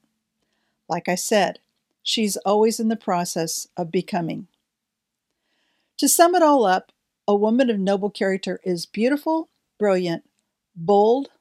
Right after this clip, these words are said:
blessed, and becoming the best she can be. In my opinion, if you've listened to this entire episode, you are indeed a woman of noble character. That doesn't mean you've achieved perfection. It does mean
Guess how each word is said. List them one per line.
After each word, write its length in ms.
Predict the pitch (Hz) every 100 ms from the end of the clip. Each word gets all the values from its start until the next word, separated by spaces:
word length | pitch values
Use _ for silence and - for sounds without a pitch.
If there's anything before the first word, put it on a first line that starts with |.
| _ _
blessed, 600 | 202 202 180 185 - - - _
and 140 | 180 180
becoming 600 | 185 - 175 165 165 170 _
the 80 | 175
best 260 | 170 170 -
she 140 | 175
can 200 | - 165
be. 320 | 165 156 170 _ _ _ _ _ _ _ _ _ -
In 200 | 226 220
my 160 | 226 262
opinion, 580 | 269 311 294 311 330 - _ _ _ -
if 180 | 202 220
you've 260 | 262 294
listened 400 | 269 285 311 294
to 80 | 247
this 240 | 208 214
entire 420 | 208 190 240 247 214
episode, 640 | 220 240 - 254 269 269 _ -
you 220 | 233 233
are 240 | 226 254
indeed 540 | 269 247 202 226 196 160 196
a 80 |
woman 360 | 202 196 202 202 185
of 140 | 180
noble 360 | 180 185 196 196
character. 640 | - 185 185 - - 196 _ _ _ _ _ _ _ _ _
That 180 | 160 175
doesn't 300 | 202 202 220
mean 220 | 214 202
you've 160 | 202 202
achieved 460 | 208 - 202 190
perfection. 640 | - 208 220 220 - 208 - _ _ _ -
It 420 | 254 262 202 165
does 480 | 226 240 381 370 -
mean 400 | 208 196 247